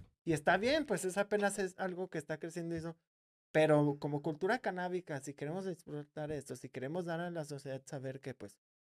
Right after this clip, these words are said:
somos unas personas conscientes, que podemos convivir tanto como un vato que lava coches,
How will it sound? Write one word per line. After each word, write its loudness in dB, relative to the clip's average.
somos -14
unas -8
personas -10
conscientes, -6
que -4
podemos -6
convivir -4
tanto -6
como -6
un -8
vato -4
que -8
lava -2
coches, -12